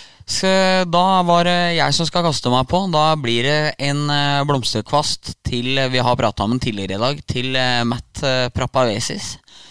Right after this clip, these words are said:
som jeg bare synes blir bedre og bedre og bedre. Altså, jeg tror nesten, altså, oppspillet og sånn er jo, han er jo, det er jo Curran-klasse, kanskje enda bedre også. Da er,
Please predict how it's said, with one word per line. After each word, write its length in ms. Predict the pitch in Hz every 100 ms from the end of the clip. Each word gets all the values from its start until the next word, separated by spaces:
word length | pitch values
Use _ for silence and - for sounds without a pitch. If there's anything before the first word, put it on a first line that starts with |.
| -
som 140 | - 147
jeg 100 | 139
bare 160 | 127
synes 180 | 123 123
blir 280 | 117 123 143 _ 113
bedre 540 | 110 104 104 120 139
og 140 | 135 123
bedre 400 | 104 101 113 120
og 100 | 123
bedre. 280 | 113 101 139 - - - - -
Altså, 300 | 117 143 - _ _ _ _ -
jeg 80 | 139
tror 200 | 139 156
nesten, 720 | 165 165 - - - - - -
altså, 540 | 151 147 165 165 139 123
oppspillet 480 | 160 - - 104 110
og 60 | 120
sånn 160 | 196
er 140 | 180 123
jo, 140 | 147 143 123
han 160 | - 139
er 140 | 123
jo, 340 | 120 143 139 135
det 80 | 127
er 100 | 127
jo 160 | 131 127
Curran-klasse, 920 | - 107 110 123 123 131 - 180 165
kanskje 220 | 151 143 120
enda 260 | 110 113
bedre 440 | 110 107 107 117 139
også. 240 | 202 160
Da 160 | 143 131
er, 180 | 131